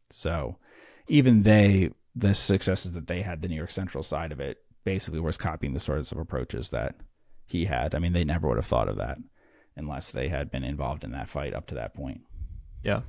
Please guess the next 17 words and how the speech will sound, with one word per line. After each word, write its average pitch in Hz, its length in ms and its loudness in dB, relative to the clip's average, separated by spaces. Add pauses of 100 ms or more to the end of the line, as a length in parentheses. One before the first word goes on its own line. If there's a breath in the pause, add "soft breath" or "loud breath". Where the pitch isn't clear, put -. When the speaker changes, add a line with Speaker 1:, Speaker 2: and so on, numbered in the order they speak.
(280)
Speaker 2:
Mm-hmm. 101 260 -6 (580 loud breath)
Cool. 165 280 2
Well, 123 200 6
I - 60 0
wanna 127 120 4
thank 131 140 4
everybody 127 200 4
so - 140 0
much 123 220 4
for 120 100 2
tuning 139 280 2
in 131 60 4
with 123 140 6 (100)
the 131 140 2
both 131 240 4
of 104 100 2
us. 104 360 2